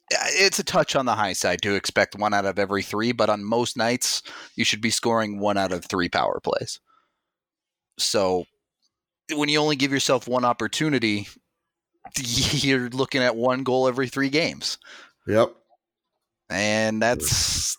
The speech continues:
Speaker 1: that's on the low side, obviously,
Speaker 2: That
Speaker 1: but
Speaker 2: is making it difficult to win hockey games because winning it five v five every night is hard to do,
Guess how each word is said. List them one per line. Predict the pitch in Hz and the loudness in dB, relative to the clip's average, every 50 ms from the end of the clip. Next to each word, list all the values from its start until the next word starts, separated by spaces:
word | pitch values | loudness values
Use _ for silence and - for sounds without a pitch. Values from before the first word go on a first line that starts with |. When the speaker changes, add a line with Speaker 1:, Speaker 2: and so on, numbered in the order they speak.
| _ | _
Speaker 1:
that's | - 120 - - | -4 -2 0 0
on | 151 156 156 | 0 0 2
the | 151 | 2
low | 147 156 175 175 | 2 2 2 2
side, | - - 87 71 85 98 | 0 -2 -4 -2 0 2
obviously, | 110 120 104 92 78 76 - - - 82 80 90 | 2 2 2 0 -2 -2 -2 -2 -2 -4 -4 -2
Speaker 2:
That | - 113 95 90 - - | 2 2 4 4 2 0
Speaker 1:
but | - | -2
Speaker 2:
is | 139 156 139 135 | -2 -2 0 0
making | 143 156 156 143 143 147 143 143 | 0 0 0 0 -2 -2 0 0
it | 147 127 120 | 0 0 0
difficult | 160 170 156 147 143 156 160 - - | -2 -2 -2 -2 -2 -2 -2 -2 -2
to | 151 | -4
win | 139 147 160 160 147 | -2 -2 0 0 0
hockey | 139 156 175 175 165 175 165 | 2 2 2 0 0 -2 -2
games | 147 147 151 151 143 143 139 | 0 0 0 0 0 -4 -6
because | - 135 127 - 139 131 127 127 127 123 113 117 | -8 -10 -6 -2 0 0 2 2 0 0 -2 -4
winning | 117 127 143 143 139 | -2 -2 0 0 0
it | 139 139 139 | 0 -2 -2
five | - 139 135 135 127 | 0 0 0 2 2
v | 131 127 | 0 -2
five | 123 131 135 135 135 135 127 | -2 -2 0 0 0 2 2
every | 123 117 120 123 117 | 0 0 0 0 0
night | 113 110 110 110 110 - | 2 2 2 0 0 -2
is | - 101 104 101 98 90 85 78 | -2 0 0 0 0 0 -2 0
hard | 85 104 131 139 117 | 2 2 2 2 0
to | 104 | -2
do, | 90 98 92 92 101 120 127 | -2 0 0 2 2 0 -2